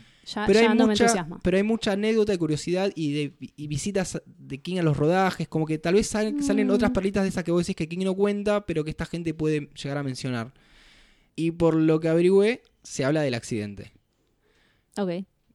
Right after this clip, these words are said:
Speaker 2: Lo que me, sí me da un poco de pena es que, por lo que entendí, no está aquí, no hay un testimonio de King.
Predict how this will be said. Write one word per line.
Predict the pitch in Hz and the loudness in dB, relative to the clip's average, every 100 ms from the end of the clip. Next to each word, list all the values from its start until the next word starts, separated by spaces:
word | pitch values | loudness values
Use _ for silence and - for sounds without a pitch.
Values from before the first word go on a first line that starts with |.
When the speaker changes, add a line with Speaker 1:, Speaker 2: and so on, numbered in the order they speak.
| _ _ _ _ | _ _ _ _
Speaker 2:
Lo | - 160 | -4 -2
que | 160 | 0
me, | 170 185 123 | -2 -4 -6
sí | - 220 | -4 0
me | 214 | 2
da | |
un | 190 | 2
poco | 190 | 4
de | 190 | 4
pena | 196 233 | 2 0
es | - | -4
que, | - 143 151 165 _ _ - | -4 -2 -2 -4 _ _ -10
por | 123 | -6
lo | 117 | -4
que | 120 | -4
entendí, | 127 139 143 170 | -4 -4 -2 -2
no | 143 131 131 | -2 -2 -4
está | 113 - | -4 -4
aquí, | 131 120 123 | -4 -4 -2
no | |
hay | 135 | -2
un | |
testimonio | 131 - 110 123 117 | -2 -4 -6 -6 -4
de | 113 | -6
King. | - 110 107 | -6 -8 -10